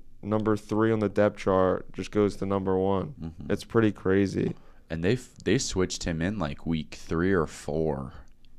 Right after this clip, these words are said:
Speaker 2: kind of out of nowhere.
Speaker 1: Yeah.
Speaker 2: Like, they, I, I think J T Daniels was the initial starter
Speaker 1: He's
Speaker 2: the
Speaker 1: another,
Speaker 2: first few
Speaker 1: he's another
Speaker 2: weeks.
Speaker 1: weird one. I, I, I don't really, yeah, he was. I don't,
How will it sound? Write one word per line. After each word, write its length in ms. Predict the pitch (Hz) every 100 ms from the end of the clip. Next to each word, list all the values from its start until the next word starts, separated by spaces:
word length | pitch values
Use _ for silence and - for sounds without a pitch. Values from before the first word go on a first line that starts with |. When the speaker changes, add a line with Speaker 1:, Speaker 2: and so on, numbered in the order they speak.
| - - -
Speaker 2:
kind 200 | 92 90
of 100 | 82
out 180 | 82
of 120 | 85 76
nowhere. 760 | 76 76 87 98 110 120 131 - 120
Speaker 1:
Yeah. 440 | 113 101 98 92 98 104 - - -
Speaker 2:
Like, 260 | 90 80
they, 260 | 87 87 - - - - -
I, 160 | 90 -
I 40 | 90
think 180 | 131 131
J 180 | 104
T 160 | 104 98
Daniels 460 | 80 82 95 85 78
was 140 | 76
the 140 | 76 73
initial 360 | 73 85 -
starter 760 | 71 - - 71 78 98 110 120 -
Speaker 1:
He's 200 | - 151
Speaker 2:
the 80 | 147
Speaker 1:
another, 200 | 113 120
Speaker 2:
first 160 | 117 -
few 160 | 80 80
Speaker 1:
he's 80 |
another 280 | 120 123 117
Speaker 2:
weeks. 100 | 101
Speaker 1:
weird 240 | 101 104 98
one. 220 | 98 98
I, 380 | 107 110 57 90
I, 40 | -
I 80 |
don't 200 | 127 131 113
really, 360 | 110 104 101
yeah, 220 | - 104
he 120 | 98 101
was. 280 | 101 98
I 160 | 101 95
don't, 320 | 127 123 113